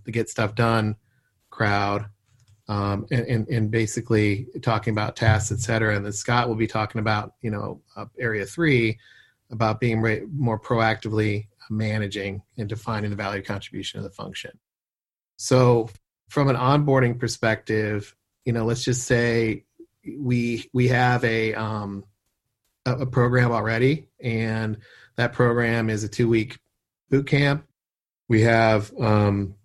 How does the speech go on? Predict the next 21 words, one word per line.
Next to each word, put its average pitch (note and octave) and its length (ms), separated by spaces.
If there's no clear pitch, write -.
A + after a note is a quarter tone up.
regularly A#2+ 600
scheduled A2 420
classes, A#2+ 800
and, G#2+ 580
uh, G#2 220
the A2+ 140
ask A2+ 420
is G#2+ 580
by, G#2+ 280
by A2+ 320
the, G#2 320
uh, G#2 200
management B2+ 540
team, B2+ 500
sales A#2 300
managers, A#2 680
as G#2+ 280
well A2 220
as G#2+ 300
our G#2+ 160
bosses, B2 640